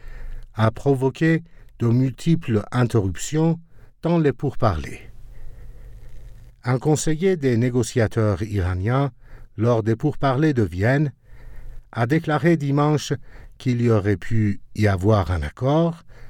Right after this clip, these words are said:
sur la relance du plan global d'action conjoint il y a des mois, si les États-Unis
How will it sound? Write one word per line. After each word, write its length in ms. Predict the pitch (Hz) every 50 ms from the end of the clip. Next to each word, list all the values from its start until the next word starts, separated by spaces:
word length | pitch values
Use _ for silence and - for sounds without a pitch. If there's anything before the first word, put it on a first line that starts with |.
| - - - - - -
sur 460 | - - - 147 147 147 147 135 113 117
la 180 | 113 110 104
relance 580 | 87 98 113 117 139 139 117 87 - - - - - - - - - - - - -
du 140 | 98 101 95
plan 320 | - - 123 120 117 113
global 520 | 110 110 113 127 131 127 143 165 175 170 160
d'action 480 | 143 131 - - - - 131 120 107 95
conjoint 600 | - 107 92 85 80 78 95 113 127 139 143 135 - - - - - - - - -
il 180 | - 117 117
y 140 | 117 117 143
a 80 | 139 135
des 160 | 123 123 123
mois, 400 | 120 110 104 98 90 85 80 - - - - - - - - - - -
si 280 | - - - - 135 123
les 240 | 110 107 98 87 107
États-Unis 680 | 95 - 107 95 82 92 92 92 107 123 139 147 139